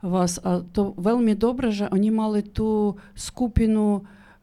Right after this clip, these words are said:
е, на зачатку таку адаптачну, що вони не стратили ту свою ніяку ту сполучність.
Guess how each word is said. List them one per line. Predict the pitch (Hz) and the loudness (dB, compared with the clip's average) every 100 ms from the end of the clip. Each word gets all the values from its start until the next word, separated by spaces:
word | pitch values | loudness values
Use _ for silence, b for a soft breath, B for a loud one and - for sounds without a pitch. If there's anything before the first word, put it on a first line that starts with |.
| _ - | _ -2
е, | 180 180 | 0 2
на | 185 208 | 2 2
зачатку | 196 190 - 220 226 - | 0 0 0 -2 -2 -6
таку | 196 190 196 202 202 | -2 -2 0 -2 0
адаптачну, | 180 180 175 - 196 180 - 214 208 262 - - _ - | 0 0 0 0 0 -2 -6 -6 -6 -8 -12 -20 _ -8
що | 185 208 | -6 -4
вони | 208 214 226 | 0 0 2
не | 214 233 | 2 0
стратили | 226 - 214 220 214 214 208 | -2 -6 -4 -4 -2 0 0
ту | 208 208 | -2 -8
свою | - 196 202 196 | -10 -6 -4 -2
ніяку | 190 190 196 202 | -2 -4 -6 -10
ту | - | -10
сполучність. | 202 - 214 185 185 175 - 247 330 - | -14 -12 -8 -6 -6 -8 -8 -6 -6 -10